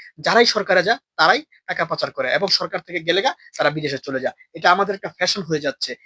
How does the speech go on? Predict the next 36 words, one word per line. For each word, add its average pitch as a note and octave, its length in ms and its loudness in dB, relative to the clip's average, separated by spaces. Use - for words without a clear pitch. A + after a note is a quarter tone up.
এই G#3 200 -4
সরকার F3+ 440 0
আমরা E3+ 300 -2
তো E3+ 80 -6
কল্পনা E3+ 400 0
করি D3+ 220 -2
নাই। C3 120 -4
বিএনপি A#3+ 300 2
আসলে B3 200 -2
হতে G3 180 -10
পারে F#3 160 2
আবার D#3 140 4
এরকম, B2+ 380 -6
কারণ D3+ 200 -4
বিএনপি D3+ 220 -8
ক্ষমতা D3+ 380 -8
থাকার D3 160 0
এরকম D3 300 -8
হয়েছে। D#3 260 0
কিন্তু A3+ 260 0
এই A#3 200 6
সরকার, E3+ 560 4
ডক্টর C#3+ 240 -6
ইউনূসের A#3 400 -2
সরকার F#3 400 -4
যে F3 80 -6
টাকা E3+ 280 -4
পাচার G#3+ 320 0
করবে D#3+ 320 0
আর C#3+ 140 0
আট G#3+ 260 -8
মাসে A3 220 -2
নব্বই F3+ 380 -2
হাজার A#3 220 0
কোটি F#3+ 200 -14
টাকা, D#3+ 300 0